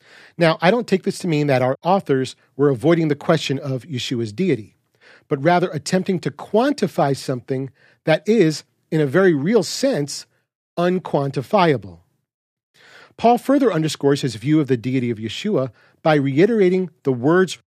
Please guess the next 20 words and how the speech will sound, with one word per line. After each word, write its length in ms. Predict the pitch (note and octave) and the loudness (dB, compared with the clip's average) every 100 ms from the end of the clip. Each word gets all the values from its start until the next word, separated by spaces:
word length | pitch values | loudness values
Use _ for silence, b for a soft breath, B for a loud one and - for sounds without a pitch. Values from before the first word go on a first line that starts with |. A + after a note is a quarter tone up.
| _ | _
first 400 | - E3+ - - | -2 -2 -2 -2
role 420 | D#3 C#3+ A#2 A2 _ - | 0 2 0 -8 _ -8
in 140 | C#3+ | -6
creation. 560 | C3+ D#3+ C3+ B2 - - _ _ _ _ B B B | -4 -2 -2 -4 -10 -20 _ _ _ _ B B B
He 180 | G#3 | -2
says 300 | A3+ - F#3 | 0 2 2
that 260 | D3 C3 - _ _ | 2 -2 -4 _ _
all 260 | - F#3+ B3 | 2 4 4
things 340 | - F#3+ F#3+ | 2 0 0
created 420 | - - D3+ C#3+ - | -4 -2 0 0 -2
in 160 | E3+ G#3+ | -2 0
the 60 | |
heavens 400 | D#3 C#3+ C3 C3 - | -2 -4 -6 -10 -12
and 220 | C#3 B2+ - _ _ | -10 -10 -12 _ _
on 200 | - F#3+ | -4 0
the 140 | G#3+ G#3 | 0 0
earth 360 | D#3 G#2+ - _ _ - | -2 -2 -12 _ _ -6
were 360 | B2+ C#3 C3 A#2 _ _ _ | 0 2 0 -6 _ _ _
in 380 | E3+ D#3+ E3 D#3 _ | 0 2 0 -4 _
him, 420 | - E3 G2+ | -2 -2 -2